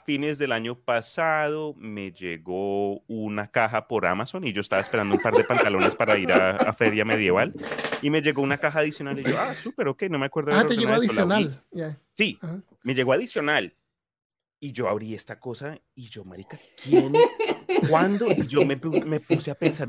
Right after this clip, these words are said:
Speaker 1: yo, "Oye, tengo que mermarle al alcohol porque yo ahí, ¿cómo así que, que me estén llegando cajas y órdenes de Amazon que n-, no me acuerdo?". No fue sino hasta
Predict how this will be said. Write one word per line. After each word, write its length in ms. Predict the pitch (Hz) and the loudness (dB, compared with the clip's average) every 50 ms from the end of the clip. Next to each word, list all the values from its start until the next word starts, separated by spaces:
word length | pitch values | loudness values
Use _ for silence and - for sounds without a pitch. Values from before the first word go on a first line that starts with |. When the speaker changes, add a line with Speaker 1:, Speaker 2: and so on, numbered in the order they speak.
| 147 | 2
Speaker 1:
yo, 100 | - 131 123 - - 127 143 - - | 2 2 -2 -2 -4 -6 -6 -6 -6
"Oye, 220 | 120 110 107 135 | -4 -2 -2 0
tengo 220 | - 120 104 101 - | 0 0 0 -2 0
que 120 | - 131 | 0 -2
mermarle 480 | 131 131 127 113 101 90 90 98 107 107 | -2 -2 -4 -4 -4 -6 -6 -6 -6 -6
al 100 | 117 135 | -6 -6
alcohol 400 | 127 107 - - 101 120 135 - | -8 -8 -8 -4 -2 -2 -2 0
porque 260 | - 127 - - 123 104 | -2 -4 -2 -2 -6 -2
yo 140 | 104 113 | 0 2
ahí, 160 | 101 110 117 - | 2 2 2 4
¿cómo 140 | 160 156 | 6 6
así 260 | 269 131 123 - - 294 | 6 4 4 0 0 0
que, 240 | - 143 156 151 208 160 151 156 - - - | 2 2 2 2 2 0 0 -2 -4 -10 -2
que 80 | - 165 | 0 2
me 60 | 160 | 2
estén 240 | 156 151 - 139 113 | 2 2 0 -2 0
llegando 420 | 113 135 123 139 143 143 147 147 - | 0 0 0 0 2 2 2 2 2
cajas 360 | - 160 147 147 160 147 - | 2 2 2 2 -2 -4 2
y 60 | 151 | 2
órdenes 320 | 143 127 131 139 143 143 131 | 2 2 2 0 -2 -2 0
de 80 | 143 | 0
Amazon 320 | 135 127 135 131 - 147 135 | 2 2 2 0 0 -2 -6
que 100 | - 147 | -4 -6
n-, 180 | 123 117 113 - | -6 -6 -6 -6
no 160 | 113 117 113 | -4 -2 0
me 100 | 110 120 | 0 0
acuerdo?". 400 | 120 - - 143 123 120 131 131 - _ _ _ _ _ _ _ _ _ _ _ _ - - - | -2 -2 -2 -4 -2 -2 -6 -8 -12 _ _ _ _ _ _ _ _ _ _ _ _ -20 -8 -4
No 180 | 139 151 160 | -2 -2 -2
fue 160 | - - 165 | 0 0 0
sino 240 | 156 - 175 165 165 | 0 0 -2 0 0
hasta 640 | 160 156 - - 156 139 123 113 104 95 95 95 | 0 0 0 0 2 4 4 6 4 4 2 0